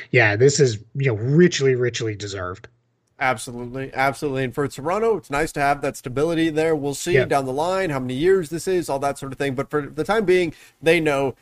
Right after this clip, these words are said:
Speaker 2: they've got Masai, Masai Ujiri there in-house, and that's gonna be great for them, building out their team moving forward. Uh,
Speaker 1: Especially
Speaker 2: for
Speaker 1: as they transition as a franchise a little bit away from Kyle
Speaker 2: Yes.
Speaker 1: Lowry and
Speaker 2: Right.
Speaker 1: some of
Speaker 2: That's
Speaker 1: their
Speaker 2: important.
Speaker 1: longtime players. And, yeah, now, now it's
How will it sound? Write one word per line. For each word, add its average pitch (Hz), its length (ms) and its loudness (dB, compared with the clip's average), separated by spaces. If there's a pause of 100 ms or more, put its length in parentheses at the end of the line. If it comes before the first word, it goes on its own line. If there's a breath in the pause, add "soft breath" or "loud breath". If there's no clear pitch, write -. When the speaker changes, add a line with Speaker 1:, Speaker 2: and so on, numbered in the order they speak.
(140)
Speaker 2:
they've 147 220 2
got 127 220 4
Masai, 123 340 -2
Masai 123 300 -2
Ujiri 117 420 -2
there 117 220 -2
in-house, 113 540 -4
and 113 80 -14
that's 113 180 -4
gonna 117 160 -8
be 113 80 -8
great 120 260 -4
for 117 80 -12
them, 127 320 0 (280 soft breath)
building 135 340 0
out 123 180 -2
their 117 140 -2
team 120 340 -6
moving 110 300 -6
forward. 127 340 -2 (500 loud breath)
Uh, 143 240 2
Speaker 1:
Especially 220 340 6
Speaker 2:
for 214 100 8
Speaker 1:
as 143 80 -2
they 147 160 4
transition 127 1120 -2 (220)
as 127 180 -2
a 117 80 -4
franchise 110 500 -2
a 123 60 -2
little 117 160 0
bit 107 140 -2
away 117 200 4
from - 220 0
Kyle 117 280 4
Speaker 2:
Yes. 117 60 4
Speaker 1:
Lowry 135 640 4
and 110 120 -4
Speaker 2:
Right. 107 180 -6 (140)
Speaker 1:
some 127 180 -2
of 120 60 -2
Speaker 2:
That's 117 140 2
Speaker 1:
their 117 60 2
Speaker 2:
important. 120 340 2
Speaker 1:
longtime 113 260 2
players. 110 480 0
And, 107 160 -4 (240 loud breath)
yeah, 110 320 2
now, 131 180 4
now 135 420 4
it's 123 400 -2